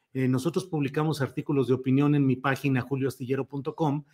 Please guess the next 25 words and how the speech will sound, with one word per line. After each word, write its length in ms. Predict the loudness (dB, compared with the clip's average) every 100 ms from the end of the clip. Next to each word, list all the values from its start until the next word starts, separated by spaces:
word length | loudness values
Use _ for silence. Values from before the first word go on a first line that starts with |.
| -20 -20 _
y 260 | 4 4 6
publicamos, 500 | 6 6 6 4 4
por 120 | 2
ejemplo, 240 | 2 2 2
un 60 |
artículo 540 | 0 0 -4 0 4 4
ayer 440 | 4 4 2 0 -12 _ -8
de 180 | 2 4
Ivonne 360 | 6 4 4 0
Acuña, 680 | -6 2 6 8 6 4 -4 _ _ _
en 200 | 0 2
el 180 | 2 2
que 140 | 4
de 80 | 6
una 180 | 6 6
manera 600 | 4 4 4 4 0 -4
irónica 880 | -2 2 4 4 2 0 -4 -4 -12 _ _
habla 280 | -2 0 0
de 140 | 0
cómo 220 | 0 0 0
le 80 |
está 240 | -2 -4 -6
quitando 440 | -4 -2 0 2
el 100 | 0
sueño 800 | -2 0 4 6 6 4 2 -2